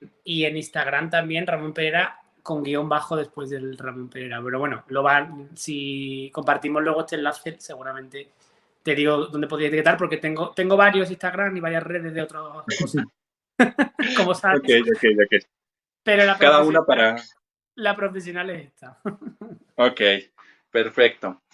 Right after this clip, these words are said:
Speaker 2: Bueno, pues ya saben dónde encontrar el trabajo de Ramón y digo, creo que también, este, se difunde a través de las páginas de los festivales en los que estás, que creo que también compartes en tus redes, entonces ahí podemos revisar,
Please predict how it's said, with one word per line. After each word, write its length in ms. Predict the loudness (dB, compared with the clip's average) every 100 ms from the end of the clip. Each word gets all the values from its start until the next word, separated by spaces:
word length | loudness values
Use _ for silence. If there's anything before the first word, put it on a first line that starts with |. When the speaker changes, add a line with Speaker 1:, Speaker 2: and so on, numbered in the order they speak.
| -20 _ 6
Speaker 2:
Bueno, 280 | 6 8 6
pues 260 | 6 4
ya 180 | 2 2
saben 300 | 6 6 6
dónde 220 | 4 2
encontrar 400 | 0 0 2 2
el 120 | 2 0
trabajo 380 | 2 2 2 2
de 60 |
Ramón 300 | 4 2 2
y 80 | 4
digo, 180 | 4 4
creo 160 | 4
que 100 | 4
también, 440 | 2 2 2 2 0
este, 440 | 0 0 -2 -4
se 120 | 0 0
difunde 300 | 2 4 6
a 80 |
través 240 | 6 6 8
de 80 | 8
las 160 | 6
páginas 340 | 6 6 8 8
de 80 |
los 160 | 8 8
festivales 540 | 4 6 6 6 4
en 80 | 2
los 120 | 0
que 100 | 0
estás, 340 | 2 6 6 4
que 100 | -2
creo 140 | -2
que 80 | 0
también 280 | -2 -2 -4
compartes 500 | -14 -6 -4 -4 -10
en 100 | -14
tus 180 | -12 2
redes, 300 | 4 4 2
entonces 480 | 0 0 2 0 4
ahí 260 | 6 6 6
podemos 480 | 8 8 8 6 4
revisar, 480 | 2 4 6 6